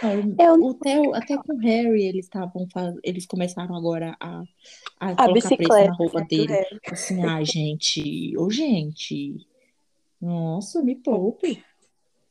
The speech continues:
Speaker 1: Muito.
Speaker 2: Ah, mas é isso aí, galera. A gente vai voltar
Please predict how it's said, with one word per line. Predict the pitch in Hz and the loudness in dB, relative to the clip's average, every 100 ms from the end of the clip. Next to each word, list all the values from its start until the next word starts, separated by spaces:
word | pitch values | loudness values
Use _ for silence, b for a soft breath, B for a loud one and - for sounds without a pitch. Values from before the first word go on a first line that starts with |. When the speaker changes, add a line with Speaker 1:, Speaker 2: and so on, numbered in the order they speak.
| _ | _
Speaker 1:
Muito. | 247 247 254 254 - - - _ _ _ _ _ _ - 208 | -2 -2 -2 -4 -10 -20 -20 _ _ _ _ _ _ -10 -2
Speaker 2:
Ah, | 214 | 0
mas | 294 302 247 - - | 0 -4 -6 -8 -8
é | 349 | -6
isso | 320 220 | -4 -2
aí, | 170 | -2
galera. | 170 170 170 165 | -4 -4 -4 -6
A | |
gente | 170 233 226 | -4 -4 -4
vai | 196 | -6
voltar | 180 180 - 170 165 | -12 -12 -8 -8 -8